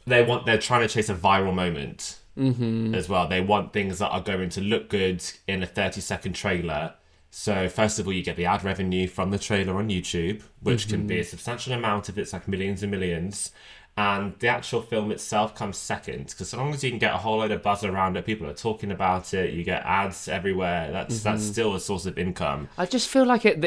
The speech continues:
Speaker 2: it, everybody who's, like, signing stuff off just takes themselves so seriously.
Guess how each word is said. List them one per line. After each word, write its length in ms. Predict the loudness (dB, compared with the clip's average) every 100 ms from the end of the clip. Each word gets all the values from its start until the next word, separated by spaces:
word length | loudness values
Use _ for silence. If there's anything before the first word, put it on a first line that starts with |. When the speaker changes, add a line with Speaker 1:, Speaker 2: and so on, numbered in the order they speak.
| 2
Speaker 2:
it, 260 | 0 -2 -4
everybody 560 | -4 0 2 4 4 4
who's, 360 | 4 2 0
like, 280 | -2 -2 -6 -8
signing 400 | -2 0 2 0
stuff 240 | -4 -6 -4
off 160 | -2
just 200 | -4 -6
takes 200 | -6 -4
themselves 360 | -4 -2 -4 -2
so 140 | -2
seriously. 800 | -2 -2 -2 -2 -4 -4 -4 -6